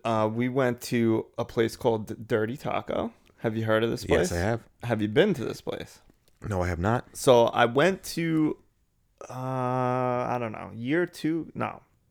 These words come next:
Speaker 1: several years ago at this point. There's a couple in Nassau. Um,
Speaker 2: Rockville, there's one in Rockville Center.
Speaker 1: there's one in Rockville Center. I think the other one might be in Merrick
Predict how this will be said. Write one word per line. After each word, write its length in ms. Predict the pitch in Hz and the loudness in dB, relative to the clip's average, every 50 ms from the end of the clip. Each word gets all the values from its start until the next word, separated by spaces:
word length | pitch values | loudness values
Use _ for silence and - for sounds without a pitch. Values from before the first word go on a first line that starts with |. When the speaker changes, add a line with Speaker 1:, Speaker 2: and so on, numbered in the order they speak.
| _ _ _ | _ _ _
Speaker 1:
several 400 | - - - 131 120 107 110 110 | -4 0 0 0 2 0 -2 -2
years 240 | 95 98 98 101 - | -2 -4 -6 -6 -8
ago 220 | - - 90 82 | -10 -10 -8 -10
at 100 | - - | -10 -10
this 140 | - 92 92 | -12 -12 -12
point. 300 | - - - - - - - _ _ _ _ _ - - - - _ _ _ _ - | -12 -12 -12 -12 -12 -14 -18 _ _ _ _ _ -20 -20 -20 -20 _ _ _ _ 4
There's 300 | 135 131 123 117 113 117 | 6 6 6 4 2 -2
a 160 | - - 120 | -4 -6 -6
couple 420 | - - - - - 151 143 131 | 2 2 2 4 4 2 2 2
in 160 | 120 117 110 | 2 2 2
Nassau. 760 | 110 110 113 113 117 117 - - 107 107 107 104 101 101 98 107 - - _ _ _ _ | 2 2 2 2 0 0 -2 -4 -2 -2 0 -2 -2 -4 -8 -10 -16 -20 _ _ _ _
Um, 640 | - 110 110 104 101 101 95 95 101 85 82 - - - _ _ - | -6 -4 -4 -4 -4 -6 -6 -8 -10 -12 -14 -16 -18 -20 _ _ -6
Speaker 2:
Rockville, 320 | 98 92 90 85 87 82 | -4 -4 -2 -4 -4 -4
there's 180 | 80 90 90 87 | -2 -2 -2 0
one 120 | 87 87 | 0 -2
in 60 | 87 | 0
Rockville 260 | 82 76 76 73 69 73 | -2 -2 -4 -6 -10 -8
Center. 200 | - - 78 127 | -6 -4 -2 0
Speaker 1:
there's 120 | 123 113 | 2 2
one 160 | 113 120 131 139 | 4 4 4 4
in 60 | 147 | 4
Rockville 320 | 156 156 143 - 147 147 | 4 2 2 2 0 0
Center. 260 | - - 131 127 123 123 | 2 2 2 4 4 2
I 80 | 117 | 2
think 180 | 107 - 143 127 | 0 -2 -6 0
the 100 | 135 139 | 2 4
other 140 | 131 127 127 | 4 4 4
one 180 | 127 120 113 | 2 2 0
might 240 | 113 113 113 113 113 | 0 -2 -2 -4 -4
be 160 | - - 113 113 | -4 -4 -4 -4
in 640 | 107 107 104 101 98 98 98 98 98 98 98 98 | -4 -4 -6 -6 -8 -8 -8 -8 -8 -8 -8 -8
Merrick 680 | 98 101 101 - - - - - - - - - - | -8 -8 -8 -8 -8 -8 -8 -10 -10 -12 -12 -14 -18